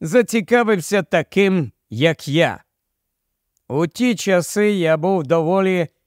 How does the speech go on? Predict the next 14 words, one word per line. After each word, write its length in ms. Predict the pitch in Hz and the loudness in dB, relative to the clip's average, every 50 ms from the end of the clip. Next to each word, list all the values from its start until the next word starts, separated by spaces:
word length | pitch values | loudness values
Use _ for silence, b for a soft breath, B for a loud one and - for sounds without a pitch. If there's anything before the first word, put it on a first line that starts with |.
| _ _ _ | _ _ _
міцним 560 | - 135 160 170 151 - - 214 214 202 185 | -4 -2 -2 -2 -2 -4 -4 -2 0 0 0
горішком, 640 | 147 156 185 185 208 214 190 - - - 131 95 - - _ _ _ _ _ _ _ _ _ _ | 2 2 2 2 2 -2 -2 -4 -4 -8 -8 -8 -8 -14 _ _ _ _ _ _ _ _ _ _
замкнутий, 960 | - 98 107 139 185 208 214 190 - 208 208 190 160 - 202 190 190 175 151 _ _ _ _ _ _ _ | -12 -4 0 2 2 2 2 0 0 0 -2 0 0 0 0 0 0 -2 -6 _ _ _ _ _ _ _
ворожий 600 | - 95 113 147 185 214 226 208 156 165 160 139 | -8 0 2 2 4 4 2 0 0 0 -2 0
на 140 | 131 135 135 | 0 0 0
рівні 340 | 143 180 196 175 160 147 139 | 0 0 0 0 0 0 0
інстинктів. 800 | 131 127 120 - - - 165 160 143 131 - - - 104 67 - _ _ _ _ _ _ _ _ _ _ _ | -2 -2 -4 -8 -4 -2 -2 0 0 -2 -6 -8 -8 -8 -8 -10 _ _ _ _ _ _ _ _ _ _ _
Якщо 420 | - 101 117 117 - - - 190 | -6 -6 -6 -6 -2 0 0 0
хтось, 440 | - - _ - 208 202 170 131 - | -2 -2 _ 0 2 2 2 0 -4
проходячи 680 | - - 127 143 135 - - 196 160 156 139 - 151 127 | -6 -4 -4 -4 -2 -2 -4 -2 -2 -2 -4 -4 -6 -2
повз 320 | 117 165 165 151 131 117 | 0 0 0 0 -2 -2
мене, 280 | 160 190 196 180 156 135 | 0 0 2 0 0 -2
починав 500 | 110 147 143 - - 170 175 185 170 135 | -2 -4 -4 -2 -2 0 0 0 0 -2
сміятися, 880 | - - 151 143 135 156 202 226 - - 175 147 - - 127 - - | -4 -2 -2 0 0 2 0 0 0 -2 -6 -6 -6 -8 -8 -8 -10